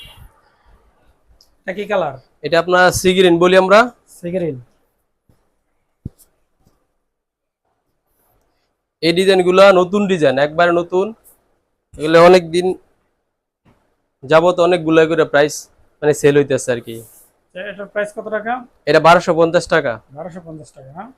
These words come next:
Speaker 2: জি।
Speaker 1: আচ্ছা, নেক্সট
Speaker 2: হোলসেলে। তারপরে কিছু টু পিস দেখাইতে চাইতেছি।
Speaker 1: টু পিস?
Speaker 2: জি। এগুলো হচ্ছে রেশমের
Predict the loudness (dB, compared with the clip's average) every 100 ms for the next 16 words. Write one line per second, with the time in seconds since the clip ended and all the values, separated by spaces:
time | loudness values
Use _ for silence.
0 | _ _ -18 -8 -8 -8 _ _ _ _
1 | _ -20 -20 -20 -4 0 2 2 -2 -4
2 | -12 _ _ _ _ _ _ _ _ 0
3 | 2 2 0 -2 -4 -4 -4 -2 0 0
4 | 0 -2 -2 -2 -4 -6 -6 _ _ _
5 | _ _ -20 -10 -8 -8 -12 -20 _ -8
6 | -2 -2 -4 _ _ -20 _ _ _ _
7 | _ _ -6 0 0 4 4 4 4 4
8 | 2